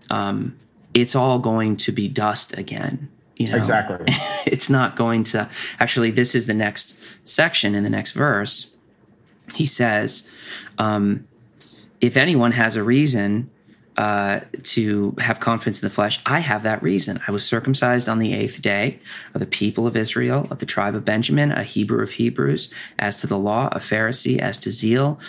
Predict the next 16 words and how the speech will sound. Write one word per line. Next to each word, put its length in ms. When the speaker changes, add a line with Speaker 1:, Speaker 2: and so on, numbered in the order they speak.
Speaker 1:
a 40
persecutor 640
of 80
the 80
church, 360
as 120
to 100
righteousness 640
under 160
the 120
law, 280
blameless. 800
But 480
whatever 460
I 180
gain, 540